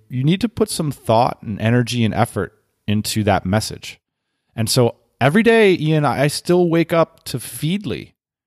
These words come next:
and I read through blogs in our niche and in niches that I'm interested in. And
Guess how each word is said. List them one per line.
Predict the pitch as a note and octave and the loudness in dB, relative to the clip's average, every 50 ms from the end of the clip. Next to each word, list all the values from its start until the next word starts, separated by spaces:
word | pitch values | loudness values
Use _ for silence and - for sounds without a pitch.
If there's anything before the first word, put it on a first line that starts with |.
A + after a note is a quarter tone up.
| _ _ _ _ _ _ | _ _ _ _ _ _
and | B2 B2 B2 | 0 2 2
I | C3 | 4
read | C#3+ C3+ B2+ A#2+ A#2 A#2 B2+ C#3+ D#3 E3+ D#3+ D3 | 4 2 2 0 -2 -2 -2 -2 -2 -2 -4 -6
through | - - A2+ A#2+ C3 C3 C3 | -10 -10 -6 -4 -2 -2 -2
blogs | A#2+ G2+ - - G#2 G#2 G#2+ B2+ C#3+ D#3 D3+ C#3+ A#2+ - - | -4 -6 -10 -10 -6 -4 -2 0 0 0 0 -2 -4 -6 -6
in | A2+ | -4
our | A2+ A2+ A2 G#2 | -4 -2 -2 -2
niche | G#2 A2+ C#3 D3+ C3 G#2 - - - - - _ _ _ _ _ _ _ _ _ | -2 -2 -2 -2 -4 -6 -8 -10 -12 -14 -16 _ _ _ _ _ _ _ _ _
and | - A2+ A#2 A#2+ | 0 0 2 2
in | A#2 B2 B2 B2 A#2+ | 2 2 2 2 2
niches | B2 C3 - - C#3+ A2+ | 2 0 0 0 -2 0
that | B2 A#2 | 0 -2
I'm | A2+ A2 G#2+ | -2 -2 -2
interested | A#2+ C#3 - D3 - - G#2+ G2+ | -4 -4 -4 -6 -6 -6 -4 -4
in. | F#2+ F#2 F#2+ G2 G2+ - _ _ _ _ _ _ _ _ _ _ _ - | -4 -4 -4 -6 -10 -12 _ _ _ _ _ _ _ _ _ _ _ -2
And | A2+ A#2+ C3 C3 | -2 0 0 0